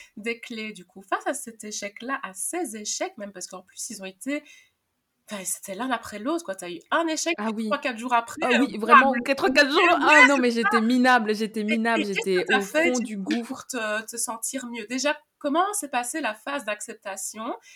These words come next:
Speaker 1: Et après, qu'est-ce que t'as mis en place pour te dire, « Écoute, c'est qu'un permis, y a pas mort d'homme, moi je vais bien, je vais kill, euh,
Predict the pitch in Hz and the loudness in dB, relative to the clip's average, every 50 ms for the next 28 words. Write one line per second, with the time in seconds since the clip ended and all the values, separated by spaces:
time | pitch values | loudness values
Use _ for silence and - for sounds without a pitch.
0 | - _ _ - 226 226 226 - - 392 - 330 - - 269 247 214 220 233 294 | -20 _ _ -4 -2 -2 -2 -2 -4 -6 -6 -6 -8 -8 -8 -6 -6 -4 -4 -4
1 | 311 269 233 226 - - 247 220 214 214 254 330 330 - - _ _ _ _ _ | -4 -4 -4 -6 -8 -12 -8 -4 0 0 0 0 -2 -6 -8 _ _ _ _ _
2 | - 233 - 240 233 220 247 247 226 208 214 _ - 254 247 - - 175 - - | -18 -16 -12 -12 -10 -8 -8 -10 -10 -10 -16 _ -14 -14 -12 -12 -14 -12 -8 -6
3 | 262 294 294 - 269 247 226 226 226 220 233 247 254 214 175 - - - 254 247 | -6 -6 -6 -6 -10 -12 -12 -14 -14 -12 -8 -8 -8 -8 -8 -8 -6 -6 -6 -6
4 | 233 226 220 - _ _ 180 185 190 214 220 208 208 214 208 - - 202 190 165 | -6 -10 -12 -14 _ _ -10 -10 -8 -8 -10 -10 -10 -10 -10 -12 -14 -16 -20 -20
5 | 165 165 170 180 180 208 247 294 - _ _ _ _ - - 185 180 196 190 - | -18 -16 -12 -8 -6 -6 -6 -8 -10 _ _ _ _ -16 -14 -14 -12 -14 -16 -16
6 | _ - - - 285 294 294 269 247 220 - - - 190 185 180 180 180 175 170 | _ -18 -14 -10 -6 -6 -4 -4 -6 -6 -8 -10 -12 -10 -8 -8 -8 -8 -8 -8
7 | - - - - - - | -8 -6 -8 -8 -10 -12